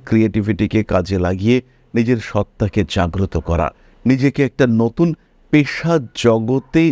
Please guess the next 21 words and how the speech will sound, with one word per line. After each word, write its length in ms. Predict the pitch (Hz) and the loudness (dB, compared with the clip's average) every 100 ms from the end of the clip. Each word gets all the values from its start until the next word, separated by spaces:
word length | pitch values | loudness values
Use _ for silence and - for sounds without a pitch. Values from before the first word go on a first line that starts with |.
| 104 95 | -2 -2
যুক্ত 300 | 123 - - | -2 0 -2
করার 360 | 110 101 92 90 | 0 0 0 -2
প্রচেষ্টা, 600 | - 82 101 - - 104 - _ _ - - | -4 -2 -2 -2 -2 -2 -2 _ _ -12 -4
এটা 220 | 160 190 165 | 0 2 2
আমরা 240 | 110 104 | 2 0
খুব 200 | - 104 | -2 -6
স্পষ্টভাবেই 840 | - - 87 - 92 78 90 104 101 | -2 -2 -4 -4 -6 -2 0 2 2
দেখতে 300 | 80 - 85 | -2 -4 -4
পাবো। 300 | - 87 87 73 _ _ _ - | 0 -2 -2 -6 _ _ _ -2
বৃষ 180 | 107 - | -2 0
রাশি, 380 | 90 87 - 131 | -2 -2 0 -2
বৃষ 220 | 107 82 - | 0 -2 0
লগ্নের 400 | 85 85 82 80 | 0 0 -2 -2
মানুষদের 500 | 85 92 104 - 139 - _ _ _ | -2 -2 -4 -2 -2 -2 _ _ _
ছোটোখাটো 560 | - 208 220 - 196 190 - - | -4 -2 0 -2 -2 -2 -4 -4
আইনি 320 | 127 147 135 | -2 0 -2
সমস্যায় 560 | - 104 104 - 101 95 | -2 0 0 -2 -2 0
জড়িয়ে 360 | 87 87 87 | -2 0 0
যাওয়ার 300 | 82 85 85 87 | 0 0 0 -4
সংযোগ 460 | - 85 85 143 - | -4 -4 0 -2 -2
রয়েছে। 440 | - 87 90 - | -2 -2 -2 -4